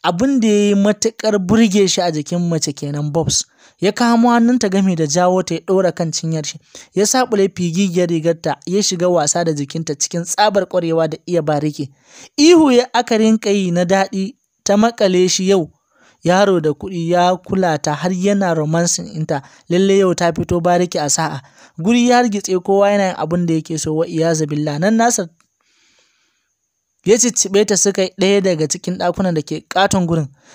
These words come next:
Yarinyar duk ta bi ta rikice da salanta. A taƙaice dai Nasir nan ya kwana tare da sabuwar yarinyar shi suka sheƙe ayarsu yadda ya kamata. Ranar ya sha kayan mayen da ya daɗe bai taɓa sha ba sakamakon ɓacin ran da dadin ɗin shi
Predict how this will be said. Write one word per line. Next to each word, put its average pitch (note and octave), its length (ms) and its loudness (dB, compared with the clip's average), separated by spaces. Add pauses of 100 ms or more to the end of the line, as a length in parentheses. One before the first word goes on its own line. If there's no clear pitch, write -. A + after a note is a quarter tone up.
(120)
Yarinyar G#3+ 440 4
duk G3 180 -2
ta G#3+ 100 2
bi G3+ 120 0
ta G#3 100 0
rikice F#3+ 400 -2
da E3 100 0
salanta. D#3+ 500 -2 (300)
A E3+ 100 0
taƙaice F#3 420 0
dai A3 160 4
Nasir A3 300 2
nan F#3+ 440 0 (280)
ya F#3 180 0
kwana F#3+ 520 0
tare E3+ 260 0
da E3 120 -2
sabuwar E3 360 0
yarinyar F3 400 0
shi D3+ 160 -6
suka E3 240 -4
sheƙe F#3 460 -2
ayarsu E3 420 0 (340)
yadda E3+ 280 0
ya D#3+ 60 0
kamata. D3 440 -4 (260)
Ranar A#3+ 380 4
ya G3+ 160 4
sha G3 240 0
kayan G3+ 320 2
mayen F3+ 420 0
da E3+ 60 0
ya E3+ 120 2
daɗe F3+ 320 0
bai D#3 140 -2
taɓa E3+ 220 -4
sha D#3+ 160 -4
ba D#3+ 80 -2
sakamakon D3 600 -8
ɓacin F#3+ 340 0
ran E3 160 -4
da D3 100 -2
dadin E3+ 300 0
ɗin F3+ 220 -2
shi E3+ 180 -2